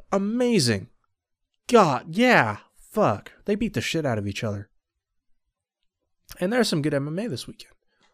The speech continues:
Uh, you had the Invicta show on Friday, some good women's fighting. Really good undercard. Was a little questionable about who, about Murata winning, um, uh, the, the title in the main event.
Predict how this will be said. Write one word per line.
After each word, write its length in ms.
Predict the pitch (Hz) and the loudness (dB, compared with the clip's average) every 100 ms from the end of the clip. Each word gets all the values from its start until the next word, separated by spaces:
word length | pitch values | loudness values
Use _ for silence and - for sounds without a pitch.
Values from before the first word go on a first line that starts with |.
| _ _ _ _ _ - | _ _ _ _ _ -8
Uh, 60 | 123 | -4
you 120 | 107 | -2
had 240 | 127 127 | -2 -2
the 120 | 123 | -2
Invicta 380 | 110 120 160 165 | 0 0 0 -2
show 300 | - 156 170 | 0 0 0
on 160 | 156 127 | -2 -6
Friday, 460 | - 127 135 165 | -2 -2 -2 -4
some 200 | 151 120 | -8 -8
good 140 | 113 117 | -4 -4
women's 320 | 110 113 110 | -2 -4 -6
fighting. 400 | - 110 113 131 - _ _ _ - | -4 -2 -2 -6 -12 _ _ _ -4
Really 260 | 127 147 | -2 0
good 160 | 135 117 | 0 0
undercard. 600 | 117 127 131 131 135 135 | 0 -2 -2 -2 -2 -4
Was 180 | 131 131 | -4 -4
a 80 | |
little 300 | 156 214 262 | -4 -2 -4
questionable 720 | - 196 185 - 175 156 180 | -6 -6 -6 -6 -6 -4 -2
about 280 | 175 139 135 | -2 -2 -4
who, 340 | 131 135 131 - _ - _ _ - | -2 -4 -4 -8 _ -20 _ _ -10
about 220 | 143 127 | -4 -2
Murata 500 | 127 117 120 120 117 | 0 2 2 2 0
winning, 520 | 113 110 110 107 110 - - | -2 -4 -2 -4 -6 -10 -6
um, 500 | 104 101 101 98 - _ _ _ _ _ _ _ _ _ _ _ _ _ _ _ _ _ _ _ _ _ - - - | -2 -2 -2 -4 -10 _ _ _ _ _ _ _ _ _ _ _ _ _ _ _ _ _ _ _ _ _ -12 -12 -6
uh, 260 | 131 107 101 123 - | -2 0 -2 -6 -10
the, 100 | 165 | -8
the 160 | 147 | -8
title 420 | - 120 117 117 | -4 -2 0 0
in 60 | 113 | -2
the 60 | 104 | -4
main 180 | 107 | -6
event. 420 | 104 101 110 - | -4 -4 -6 -8